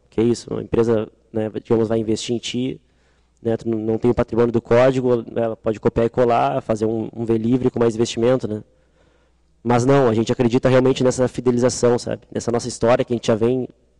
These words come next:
percorrendo. E eu acho que, eu acredito muito que, que essa nova fase, né, a gente fazendo essa, essa, né, essa, essa, essa troca pro software livre e, e podendo ajudar mais pessoas ainda, podendo,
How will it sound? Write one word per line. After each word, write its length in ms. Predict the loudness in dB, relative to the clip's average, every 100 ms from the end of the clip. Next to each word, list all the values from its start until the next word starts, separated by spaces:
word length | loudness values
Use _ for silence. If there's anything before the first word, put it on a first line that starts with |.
| _ _ _ 0
percorrendo. 640 | 2 4 4 2 2 -2 -18 _ _ _ _ _ _ _ _ 2
E 80 |
eu 100 | 6
acho 260 | 6 4 -2
que, 500 | -4 -2 0 0 2
eu 60 | 2
acredito 360 | 2 0 2
muito 240 | 2 2 0
que, 380 | -4 -6 -6 -12 _ _ _ _
que 140 | 2
essa 200 | 2 2
nova 220 | 2 2
fase, 540 | 2 2 4 2 -2 -12 _ _ _ -6
né, 160 | -2 0
a 60 |
gente 440 | 0 -4 -6 -10 -12 _ -2
fazendo 360 | 0 2 2
essa, 240 | 0 -2 -2
essa, 300 | -4 -6 -10 _ _ _ _ _ _ _ -2
né, 260 | 0 0
essa, 180 | -2 -2
essa, 420 | -4 -2 0 0 0
essa 180 | -4
troca 340 | 0 2 4 0
pro 100 | 0
software 320 | -2 2 0
livre 480 | 2 0 0 -2 -4
e, 440 | -6 -4 -6 -8 -14 _ _
e 80 | 0
podendo 300 | 2 4 4
ajudar 240 | 6 4
mais 200 | 4 0
pessoas 440 | 0 0 4 4 4
ainda, 320 | 2 0 0
podendo, 320 | 0 0